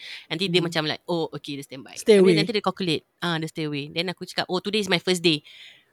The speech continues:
Speaker 1: Lepas tu nanti kalau aku, like, I will have free pass.
Speaker 2: Yeah.
Speaker 1: You know,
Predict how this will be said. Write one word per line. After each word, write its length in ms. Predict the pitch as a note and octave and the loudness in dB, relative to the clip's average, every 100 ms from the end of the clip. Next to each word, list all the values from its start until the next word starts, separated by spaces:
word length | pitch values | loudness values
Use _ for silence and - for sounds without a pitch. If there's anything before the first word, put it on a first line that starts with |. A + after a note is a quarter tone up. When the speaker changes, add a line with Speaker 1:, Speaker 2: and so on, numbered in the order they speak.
| _ _ | _ _
Speaker 1:
Lepas 120 | - F3 | -10 -4
tu 80 | |
nanti 180 | G3+ A3+ | -4 -2
kalau 220 | G#3+ F3 F3 _ | -2 0 -2 _
aku, 320 | - F3+ - G#3+ F3+ - - | 0 0 0 -4 -4 -10 -6
like, 240 | F3 D#3 _ _ | -4 -4 _ _
I 140 | F3 | -2
will 100 | F3 | 0
have 160 | F3 F3+ | -2 -4
free 300 | - F#3 F3 | -4 -4 -4
pass. 560 | - D3+ - - - _ _ _ | -2 -2 -2 -6 -12 _ _ _
Speaker 2:
Yeah. 240 | - E3 D#3 | -12 -6 0
Speaker 1:
You 80 | D#3 | 2
know, 160 | E3+ | 0